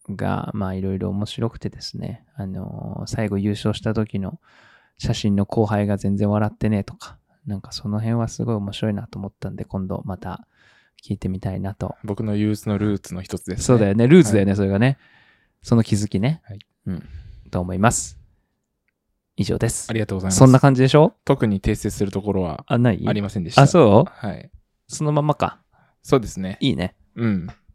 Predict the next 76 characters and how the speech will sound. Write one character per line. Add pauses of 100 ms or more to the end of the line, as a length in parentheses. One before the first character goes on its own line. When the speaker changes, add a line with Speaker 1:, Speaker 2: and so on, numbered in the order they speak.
(100)
Speaker 2:
ま
あ、
な
ん
か
僕
の
憂
鬱
さ
も
伝
わ
る
よ
う
な、
Speaker 1:
う
ん。
Speaker 2:
と
て
も
い
い (460)
他 (120)
己
紹
介
だ
と
Speaker 1:
あ、
よ
か
っ (120)
た。
Speaker 2:
思
い
ま
す。 (480)
Speaker 1:
じ
ゃ
あ、
ち
ょ
っ (100)
と、 (240)
い
い
で
す
か？ (500)
Speaker 2:
は
い。 (240)
河
内
く
ん
の
他
己
紹
介。
Speaker 1:
お
願
い
し
ま
す。 (560)
Speaker 2:
え
ー、
な
ん
か
す
ご
い、